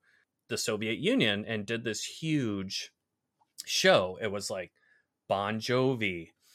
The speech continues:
Metallica, and Skid Row, and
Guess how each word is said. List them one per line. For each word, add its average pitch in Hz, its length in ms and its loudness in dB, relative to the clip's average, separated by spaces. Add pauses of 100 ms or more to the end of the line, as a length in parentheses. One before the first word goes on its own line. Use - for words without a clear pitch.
(120)
Metallica, 104 1040 0 (480)
and 95 840 -6
Skid - 460 -6
Row, 110 840 4
and 92 520 -8